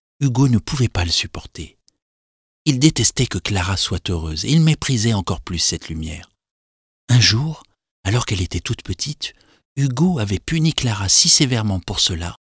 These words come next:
qu'elle en avait perdu toute sa joie et qu'une croûte épaisse s'était formée autour de la pierre précieuse. Depuis,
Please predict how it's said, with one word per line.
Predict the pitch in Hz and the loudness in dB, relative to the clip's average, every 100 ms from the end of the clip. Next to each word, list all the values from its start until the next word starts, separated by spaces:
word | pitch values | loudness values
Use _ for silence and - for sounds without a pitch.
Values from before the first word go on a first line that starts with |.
| _ | _
qu'elle | - 160 | 0 2
en | 135 | 4
avait | 120 107 | 4 2
perdu | - 95 98 | -2 -4 -4
toute | - 139 | -4 -2
sa | - 92 | 0 0
joie | 87 80 78 - _ _ | -2 -6 -8 -16 _ _
et | 139 | -6
qu'une | - 147 | 0 -2
croûte | - - 143 - | -2 -6 -6 -6
épaisse | - - - 98 - | -8 -8 -4 -2 2
s'était | - 110 107 | 2 2 -2
formée | - 120 101 104 | -2 0 2 2
autour | 95 - 87 | 2 0 0
de | 82 | 0
la | 80 | -2
pierre | - - | -6 -10
précieuse. | - 85 - 160 117 - - | -6 -4 -4 -4 -10 -12 -6
Depuis, | 104 123 - 123 156 | 0 0 0 0 -2